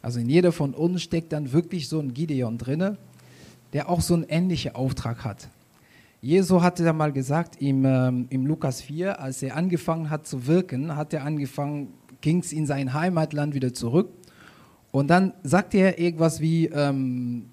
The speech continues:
der, also das steht im Lukas vier, Vers achtzehn bis neunzehn, sagt er: "Der Geist des Herrn ruht auf mich, weil er mich berufen und bevollmächtigt hat.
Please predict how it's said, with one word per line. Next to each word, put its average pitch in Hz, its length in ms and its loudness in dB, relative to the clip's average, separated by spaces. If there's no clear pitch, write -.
der, 143 420 -4
also 127 180 -8
das 123 220 -4
steht 165 220 0
im 143 100 -2
Lukas 147 360 0
vier, 170 280 0
Vers 131 320 -4
achtzehn 135 380 -6
bis 127 160 -6
neunzehn, 147 560 -4
sagt 151 300 -2
er: 151 240 2
"Der 143 160 -4
Geist 190 500 -2
des 139 240 -2
Herrn 190 420 0
ruht 139 480 0
auf 135 200 -4
mich, 151 420 -6
weil 147 300 0
er 143 160 -4
mich 165 220 -6
berufen 175 520 -2
und 143 240 -8
bevollmächtigt 170 840 -2
hat. 135 240 -6